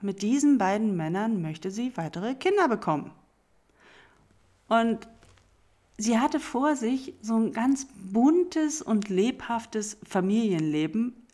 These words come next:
mit ganz vielen verschiedenen facettenreichen Menschen darin, als ich sie fragte, „Wie, wie stellst du dir das Leben mit den, äh, zwei Männern eigentlich vor?“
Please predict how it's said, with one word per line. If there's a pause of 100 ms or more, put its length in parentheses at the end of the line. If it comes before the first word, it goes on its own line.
(400)
mit
ganz
vielen
verschiedenen
facettenreichen
Menschen
darin,
als
ich (160)
sie
fragte,
„Wie,
wie
stellst
du
dir
das
Leben
mit
den, (520)
äh,
zwei
Männern
eigentlich
vor?“